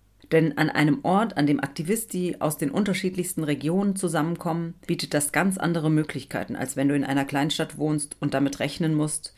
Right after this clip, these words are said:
dass die lokalen Bullen dich und deine Handvoll Freundinnen schon an der Nasenspitze erkennen. So konnte sich im Hambi zeitweise eine ganz eigene Anonymitätskultur entwickeln. Statt Pronomen oder Namen von Aktivisti zu verwenden, wurden einfach alle,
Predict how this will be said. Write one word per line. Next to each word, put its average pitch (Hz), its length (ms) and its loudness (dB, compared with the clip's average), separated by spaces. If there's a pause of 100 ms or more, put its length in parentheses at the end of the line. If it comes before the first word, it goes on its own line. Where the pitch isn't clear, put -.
(100)
dass 151 140 2
die 151 120 0
lokalen 147 460 4
Bullen 160 300 4
dich 190 440 -2
und 143 140 2
deine 135 200 2
Handvoll 151 320 0
Freundinnen 151 540 4
schon 147 180 0
an 151 140 2
der 147 80 4
Nasenspitze - 680 0
erkennen. - 520 -12 (360)
So - 140 -2
konnte 196 240 2
sich 160 200 -4
im 139 120 -2
Hambi 156 300 2
zeitweise 147 560 0 (140)
eine 151 200 2
ganz 185 360 0
eigene 170 360 2
Anonymitätskultur 143 960 2
entwickeln. 127 560 -8 (380)
Statt 156 260 -2
Pronomen 180 540 2
oder 143 180 2
Namen 143 320 4
von 170 180 -2
Aktivisti 156 540 -6
zu 160 120 -8
verwenden, 147 640 -2 (180)
wurden 160 180 2
einfach 156 340 -2
alle, 214 420 0